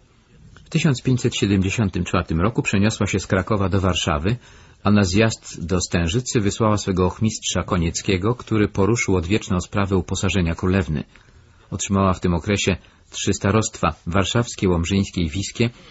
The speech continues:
oraz dochody z wpływów podatkowych z Podlasia. I przedstawił smutny stan kaplicy zygmuntowskiej, gdzie w kopule była nienaprawiana dziura, przez którą sączył się deszcz psujący mury.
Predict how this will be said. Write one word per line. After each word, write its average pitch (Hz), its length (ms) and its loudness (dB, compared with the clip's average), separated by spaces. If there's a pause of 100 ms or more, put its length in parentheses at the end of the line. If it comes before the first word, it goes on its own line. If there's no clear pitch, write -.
(320)
oraz 104 180 2
dochody 98 520 2
z - 100 -8
wpływów 92 460 -2
podatkowych 87 580 -2
z - 40 -12
Podlasia. 90 480 -2 (920)
I 180 100 2
przedstawił 139 540 2
smutny 120 460 2
stan 113 260 0
kaplicy 110 460 -2
zygmuntowskiej, 90 840 0 (500)
gdzie 101 220 4
w - 80 -6
kopule 120 460 2
była 107 340 4 (600)
nienaprawiana 113 800 4
dziura, 120 420 4
przez 113 260 -2
którą 104 240 2
sączył 120 380 2
się 101 160 0
deszcz 110 460 0
psujący 98 560 0
mury. 87 380 0